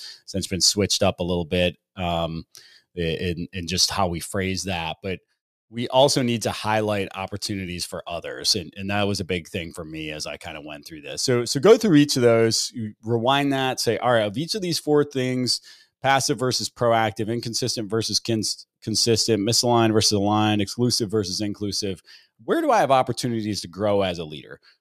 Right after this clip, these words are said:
Really good opportunity to, to really help yourself to, to grow. Um, all right. So, you know, one of the other big things that is important, I think, that we found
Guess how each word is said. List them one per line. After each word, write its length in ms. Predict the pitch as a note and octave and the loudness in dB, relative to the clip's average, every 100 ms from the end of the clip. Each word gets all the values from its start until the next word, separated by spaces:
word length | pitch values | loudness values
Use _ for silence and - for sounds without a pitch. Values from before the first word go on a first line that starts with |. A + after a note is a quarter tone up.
| _ | _
Really 260 | A#2 F#3+ A#3 | 2 4 6
good 140 | F3 | 4
opportunity 640 | D#3 C3+ A#2 B2 A2 G2 F#2+ | 4 4 2 0 -2 -2 -4
to, 400 | - G#2 F#2 F2+ - | -4 -4 -4 -6 -8
to 160 | G#2+ | -10
really 480 | F2+ G#2+ G2+ F#2+ - | -4 0 0 0 -4
help 240 | - G2+ - | -4 -2 0
yourself 500 | F#2 - F2 E2+ - | 0 2 2 2 -2
to, 340 | - F2+ F2 | -2 -2 -2
to 180 | - F#2+ | -6 -10
grow. 560 | D#2+ F2 F2 E2 D#2+ - _ _ _ _ - | -6 0 2 2 0 -2 _ _ _ _ -4
Um, 520 | F2+ F2 E2+ E2+ F#2 _ _ _ _ _ _ | 0 2 0 -4 -10 _ _ _ _ _ _
all 80 | G2+ | 0
right. 260 | F#2+ E2 - | 0 0 0
So, 400 | C3 A#2 A2 - _ _ _ | 2 2 2 -4 _ _ _
you 80 | A#2+ | -2
know, 80 | |
one 180 | A2+ F#3+ | 0 2
of 60 | C4 | 2
the 140 | C3+ | 4
other 140 | B2 A2+ | 4 4
big 180 | A2 | 0
things 540 | - A2+ G#2+ G#2 F#2+ - A#2 | 2 0 0 -2 -4 -4 -6
that 360 | G#2 G2 G2 | -2 0 -2
is 200 | - G2+ | -4 -4
important, 500 | F#2+ F2 A2+ A2 F#2+ | -4 -2 -2 -2 -2
I 140 | F#2 F2 | -4 -4
think, 420 | A2 G2+ F#2+ - A2 | -4 -4 -4 -10 -10
that 280 | F#2+ E2+ | -6 -6
we 200 | F#2 C3 | 0 2
found 680 | C#3 B2 G2+ F#2+ F#2 F2+ A2+ | 2 2 2 2 -2 -4 -6